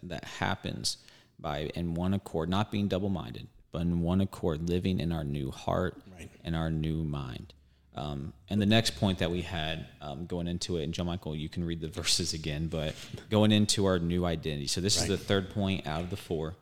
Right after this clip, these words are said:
Speaker 1: Um, we have our new heart that is given to us. We have our new mind, so we're born again, and then we are also given a new identity.
Speaker 2: Right. Galatians two twenty. "Therefore I am crucified with Christ. Nevertheless I live,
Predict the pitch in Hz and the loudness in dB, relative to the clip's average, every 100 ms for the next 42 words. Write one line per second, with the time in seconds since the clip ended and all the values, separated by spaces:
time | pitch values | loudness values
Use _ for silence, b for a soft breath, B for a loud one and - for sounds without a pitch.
0 | b b b 71 80 82 87 95 87 82 | b b b -6 -4 -2 0 0 0 0
1 | 87 110 117 - 98 104 - - - 87 | 4 4 4 6 6 6 2 -8 -4 -2
2 | 92 98 95 - 90 92 113 - - b | 2 2 4 2 2 2 0 -2 -6 b
3 | b - 90 95 87 82 76 78 76 78 | b -6 -2 0 2 2 2 0 0 0
4 | 82 87 110 123 - _ - - 85 78 | 2 4 4 2 -4 _ -10 -4 -2 -2
5 | - 85 104 113 104 95 95 - b b | -2 0 2 2 2 2 2 -2 b b
6 | b 90 90 92 92 85 82 107 - 110 | b -2 2 4 4 2 2 2 2 2
7 | 92 98 98 92 78 80 78 85 95 98 | 0 0 0 -2 -2 -4 -2 2 4 2
8 | - 69 65 - 80 57 50 - 104 78 | -2 -4 -4 -2 -2 -2 -6 -10 -6 -2
9 | 80 - - 107 113 113 - 110 - - | 0 -2 0 6 8 8 6 4 2 0
10 | - 107 101 101 - 101 90 - - - | 2 6 6 4 -2 0 0 -2 -6 -12
11 | - B B B B B B _ _ _ | -18 B B B B B B _ _ _
12 | _ _ _ _ 110 107 113 104 101 - | _ _ _ _ 6 8 8 6 4 6
13 | 131 123 - 104 90 - - 76 - - | 8 8 6 6 4 -2 -2 2 4 4
14 | - - 107 110 104 98 92 - - - | 2 4 6 8 8 8 6 6 4 4
15 | 90 76 82 73 69 | 2 2 2 2 -2